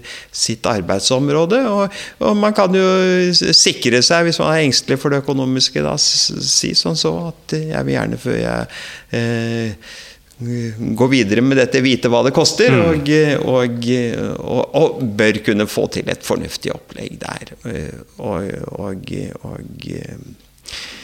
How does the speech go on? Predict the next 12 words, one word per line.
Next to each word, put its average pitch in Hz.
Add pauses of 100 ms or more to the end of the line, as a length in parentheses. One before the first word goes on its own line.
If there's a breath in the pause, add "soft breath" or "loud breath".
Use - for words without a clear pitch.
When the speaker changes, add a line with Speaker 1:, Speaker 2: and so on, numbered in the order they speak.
(600 loud breath)
Speaker 1:
skal 104
man 120
for 147
domstolene, 135
så, -
så, -
så, - (960)
så -
med 110
mindre 101
saken -
gjelder 92